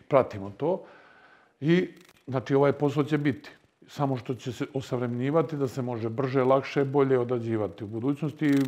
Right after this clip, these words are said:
odrađivati ono što traži taj trenutak. Ne, ako pratimo razvoj kroz posjetu sajmovima, firmama, tim nekim udruž-, imamo, članovi smo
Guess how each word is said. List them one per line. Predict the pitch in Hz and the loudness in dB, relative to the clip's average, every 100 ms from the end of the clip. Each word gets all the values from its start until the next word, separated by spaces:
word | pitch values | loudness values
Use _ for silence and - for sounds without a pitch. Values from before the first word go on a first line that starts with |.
| 135 | -2
odrađivati | 135 127 123 135 131 | -4 -4 0 -2 -2
ono | 139 127 | -4 -6
što | - | -6
traži | 117 151 123 107 113 107 - _ _ _ | -4 0 2 0 -6 -8 -12 _ _ _
taj | - 101 | -6 -4
trenutak. | 104 104 104 101 87 | -6 -10 -10 -10 -12
Ne, | 92 92 95 104 | -12 -14 -14 -10
ako | 101 - 92 | -10 -10 -8
pratimo | 113 113 117 104 101 - _ - - - - _ - | -2 -2 -4 -10 -10 -14 _ -20 -20 -20 -20 _ -12
razvoj | 110 101 113 156 156 131 - | -6 -4 -2 0 -2 -2 -6
kroz | 113 104 - - - | -6 -8 -14 -20 -8
posjetu | 127 104 101 - 101 - | -8 -6 -10 -12 -16 -16
sajmovima, | - 104 120 147 143 139 127 113 | -8 -6 -4 -2 -2 -2 -4 -8
firmama, | - 139 139 135 135 123 113 104 | -6 -4 -2 -4 -4 -4 -6 -8
tim | 113 120 | -10 -10
nekim | 107 - 104 | -12 -10 -10
udruž-, | 101 104 110 110 113 - - - | -10 -8 -8 -10 -16 -20 -18 -8
imamo, | 120 110 | -8 -8
članovi | 101 - 113 110 110 | -10 -8 -6 -6 -10
smo | 120 117 113 110 | -10 -10 -8 -8